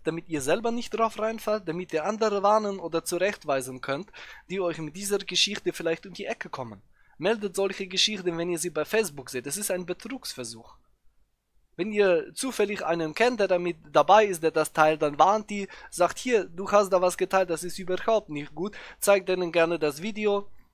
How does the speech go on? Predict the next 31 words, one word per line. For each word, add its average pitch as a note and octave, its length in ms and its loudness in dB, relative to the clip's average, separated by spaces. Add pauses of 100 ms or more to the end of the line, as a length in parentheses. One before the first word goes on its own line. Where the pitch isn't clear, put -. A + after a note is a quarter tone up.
(100)
dann F3 160 -2
sollen F3+ 320 2
die F3+ 80 -8
diese E3+ 260 -6
geteilte D#3+ 400 2
Beitrag D3 420 0
löschen E3+ 360 2
und D#3+ 80 -4
am D#3 80 -4
besten D#3 340 0
den D#3+ 160 4
Leute, F3 380 2
die E3 80 -12
sie D#3+ 160 -8
da D3+ 120 2
markiert D#3 440 -2
haben, E3 180 4
noch D3+ 120 -6
Bescheid D#3 420 4
geben, D#3 280 -2 (380)
dass E3+ 180 4
die E3+ 240 0 (200)
sich F3+ 180 -6
da D#3 140 2
nach D3 140 0
Möglichkeit D#3+ 600 0
widerrufen D#3+ 540 -2
können, A#2 320 -6
obwohl C3+ 280 -6
das C3 200 -6
die B2 240 -12